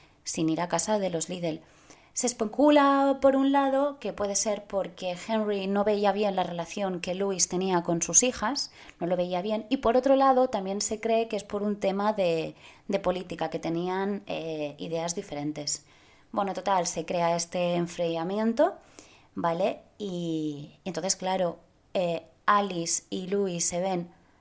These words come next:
en unas contadas ocasiones y,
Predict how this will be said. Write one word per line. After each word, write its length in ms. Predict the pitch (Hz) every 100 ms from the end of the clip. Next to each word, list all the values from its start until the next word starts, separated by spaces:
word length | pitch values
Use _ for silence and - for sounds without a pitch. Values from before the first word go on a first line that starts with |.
| _
en 180 | 226 196 -
unas 340 | 220 202 196
contadas 500 | - 185 180 180 -
ocasiones 720 | 180 190 - 285 320 359 - - - _ _ _ _ -
y, 1040 | 214 196 185 180 175 165 160 156 156